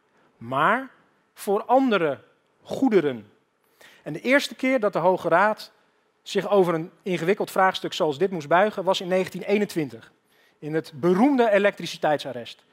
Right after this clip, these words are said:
Alle studenten bij de universiteit moeten dit arrest leren als ze strafrecht krijgen. En het elektriciteitsarrest, dat gaat over de vraag of het aftappen van elektriciteit, of dat diefstal is, of je daarmee een goed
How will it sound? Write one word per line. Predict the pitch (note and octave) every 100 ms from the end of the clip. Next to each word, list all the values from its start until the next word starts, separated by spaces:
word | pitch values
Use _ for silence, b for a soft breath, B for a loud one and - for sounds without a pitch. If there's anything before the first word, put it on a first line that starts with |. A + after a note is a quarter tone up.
| b b b
Alle | A3+ B3
studenten | - G#3 G#3 G3+
bij | F3
de | E3+
universiteit | E3+ D#3+ D#3 - D3 D3
moeten | C#3+ C#3 C#3
dit | C3+
arrest | B2+ B2 - _ b
leren | - C#3 C#3 A#2+
als | A#2+
ze | B2 A#2 b b
strafrecht | - B2 - A2 -
krijgen. | G#2+ G#2+ - _ _ _ b b b b b
En | D#3+
het | F3
elektriciteitsarrest, | G3 A3+ G3+ F#3 A#3 C4+ - A#3 B3+ -
dat | F3+ -
gaat | A3+ B3 A3
over | G#3 F#3+
de | E3+
vraag | - G3 B3+ C#4+ - b b
of | A#3+ G3+
het | - -
aftappen | C4 - A#3+ A#3+ C4+ C4+
van | - F#3+
elektriciteit, | G3 G#3 G3 D#3 D3 D#3 G3+ A#3+ - - _
of | - F3+
dat | F3+ D3
diefstal | A3 - C#3+ B2
is, | A2 -
of | F3
je | F3
daarmee | D#3+ D#3+ D#3 D#3+
een | D3
goed | - C#4 -